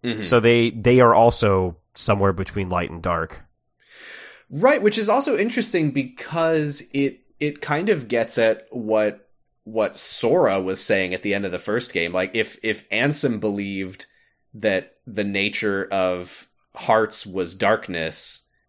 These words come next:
Speaker 1: and that the Heartless are of darkness, then clearly what Sora said is correct, where he's like, "No, the nature of hearts is light. We're beings from the realm of light. Heartless are beings from the realm of darkness." So beings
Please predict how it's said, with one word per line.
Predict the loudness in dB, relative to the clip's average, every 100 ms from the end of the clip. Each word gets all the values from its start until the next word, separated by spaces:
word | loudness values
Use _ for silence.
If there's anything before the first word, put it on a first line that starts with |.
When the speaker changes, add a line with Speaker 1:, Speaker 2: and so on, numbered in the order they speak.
| _ _
Speaker 1:
and | -2 0
that | 0
the | 0
Heartless | 4 2 2 -2 0
are | 0 0
of | -2
darkness, | -2 -2 -4 -8 -6 -6 -8 -8 _ _ _ _
then | -4 0 0 -2 -6 -12 _ _ _ _ -20 -6
clearly | 0 4 4
what | 4 0
Sora | 0 2 2 0
said | 0 -2 -2
is | -6
correct, | -4 -2 -2 -4
where | -6
he's | -6 -4
like, | -6 -8 _
"No, | -2 2 2
the | 2
nature | -2 -2 -2 -4
of | -2
hearts | -2 -2
is | -6 -4
light. | 0 0 0 -6 -12 -18 _ _
We're | -4 -2 -2
beings | -6 -16 -8 -2 0 -2 -4
from | 0 0
the | 0
realm | 0 0 0
of | -2
light. | -2 0
Heartless | -2 -2 -4 -6
are |
beings | -4 -6 -6
from | -8 -6
the | -4
realm | -4 -6
of | -6
darkness." | -6 -6 -8 -8 -8 -10 _ _ _ _ -8
So | 0 2 2
beings | -2 -2 0 -2 -4 -6